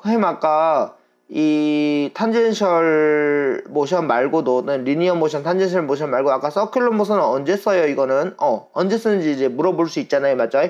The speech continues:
언제 쓰냐면은 봐봐. 실질적으로, 현실적으로 우리가 이 거리,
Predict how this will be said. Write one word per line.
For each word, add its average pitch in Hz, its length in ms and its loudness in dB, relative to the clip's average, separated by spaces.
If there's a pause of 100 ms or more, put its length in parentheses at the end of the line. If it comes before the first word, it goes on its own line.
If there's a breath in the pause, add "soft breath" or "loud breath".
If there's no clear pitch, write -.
(300 loud breath)
언제 151 260 0
쓰냐면은 131 560 -2
봐봐. 131 380 0 (420)
실질적으로, 208 680 0
현실적으로 196 600 0
우리가 139 400 2 (420 loud breath)
이 147 280 0
거리, 143 520 0